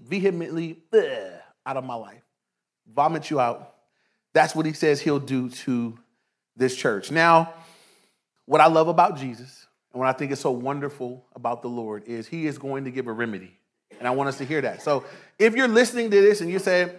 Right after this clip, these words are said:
"That's me. I'm lukewarm. I'm not a witness. I don't tell people. I, I'm molded." If that's you,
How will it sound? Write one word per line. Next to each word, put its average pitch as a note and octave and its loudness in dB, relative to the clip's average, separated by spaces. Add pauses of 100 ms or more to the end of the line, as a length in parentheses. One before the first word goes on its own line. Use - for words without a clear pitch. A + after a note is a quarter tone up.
(160)
"That's A3 -16
me. A3+ -18 (1000)
I'm G#3 -4
lukewarm. B2 -6
I'm F#3+ -10
not D#3+ -8
a A2+ -6
witness. G#2 -12
I - -20
don't D#3+ -12
tell C3+ -10
people. - -16
I, F3 -10 (160)
I'm F#3+ -12
molded." C3+ -6 (480)
If E3 -2
that's G#3 0
you, G#3+ -4